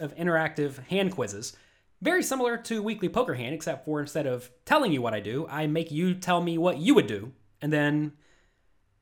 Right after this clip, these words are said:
give you critiques on that. So it's completely free to sign up for a one-week trial. Also, we are now giving away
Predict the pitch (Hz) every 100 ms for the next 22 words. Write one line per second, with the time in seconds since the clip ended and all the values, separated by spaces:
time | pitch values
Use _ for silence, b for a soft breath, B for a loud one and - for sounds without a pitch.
0 | _ - 185 185 185 185 185 - 226 320
1 | - 107 90 - - 147 147 147 B B
2 | B 170 175 185 330 277 180 160 151 147
3 | 151 _ _ - 160 147 143 139 143 -
4 | - 160 156 156 143 135 190 208 151 -
5 | 127 107 139 - b b b 214 262 196
6 | 170 165 156 180 190 170 156 147 143 139
7 | 143 139